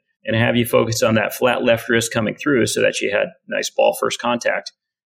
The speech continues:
eventually you would learn how to hit the ball with a higher level of automaticity, eh, i e lower mental load, and you could perform both actions reasonably well.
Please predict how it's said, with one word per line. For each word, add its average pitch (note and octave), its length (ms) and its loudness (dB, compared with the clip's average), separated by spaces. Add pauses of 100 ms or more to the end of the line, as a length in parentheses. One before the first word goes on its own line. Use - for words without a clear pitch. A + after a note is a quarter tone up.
(100)
eventually D#3 480 2
you C3 120 4
would A#2 120 2
learn A2+ 240 4
how A2 220 0
to F#2+ 60 -4
hit A2 180 -4
the G2+ 80 -16
ball G#2+ 280 4
with G2+ 140 2 (260)
a G2+ 140 -2
higher C#3 380 2
level A2 440 4
of - 120 -2 (440)
automaticity, A2 840 0 (240)
eh, A#2 140 2 (840)
i A2 140 0
e A#2 440 0 (280)
lower B2 320 4
mental A#2 440 2
load, A2+ 340 4 (240)
and B2+ 100 4
you C3 80 4
could B2 200 -2
perform A#2 580 2
both A#2+ 380 2
actions A2+ 560 -2
reasonably A2 440 0
well. G#2+ 360 0